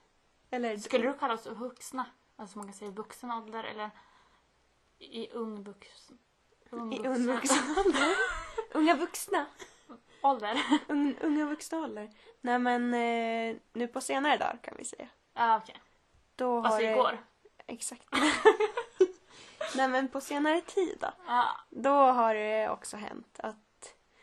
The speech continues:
Speaker 1: folk man trodde man kunde lita på inte har va-, varit så ärliga mot mig.
Speaker 2: Mm.
Speaker 1: Och, eh, ja, men att man trodde bättre om folk helt enkelt.
Speaker 2: Ja.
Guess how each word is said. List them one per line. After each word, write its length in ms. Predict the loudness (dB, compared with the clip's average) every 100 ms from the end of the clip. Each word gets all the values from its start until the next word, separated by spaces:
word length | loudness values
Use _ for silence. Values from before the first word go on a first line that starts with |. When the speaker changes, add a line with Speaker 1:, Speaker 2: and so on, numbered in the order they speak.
| -20 -20 _ _
Speaker 1:
folk 300 | 4 4 4
man 120 | -2
trodde 260 | -2 -4
man 140 | -2 -2
kunde 260 | -2 -4
lita 280 | -4 -6 -8
på 320 | -6 -4 -4
inte 280 | -4 -6 -6
har 420 | -2 0 2 0 -4 _ _ _ _ -16
va-, 400 | -2 4 6 4
varit 420 | 4 4 2 -2
så 460 | -6 -4 -4 -4 -6 _ _
ärliga 420 | 0 0 0 -4 -4
mot 300 | -4 -6 -6
mig. 320 | -6 -6 -10 _ _ _ _ _ _
Speaker 2:
Mm. 320 | -16 -14 -16 _ _ _ _
Speaker 1:
Och, 220 | -10 -10 _ _ _ -12
eh, 280 | -12 -12 -16 _ _ _ _
ja, 80 | -2
men 60 | 0
att 140 | 0
man 140 | -2
trodde 260 | -4 -4 -2
bättre 300 | -4 -4 -8
om 60 | -8
folk 300 | -12 -12 -16
helt 140 | -16
enkelt. 420 | -16 -14 -16 -16
Speaker 2:
Ja. 300 | -12 -10 -12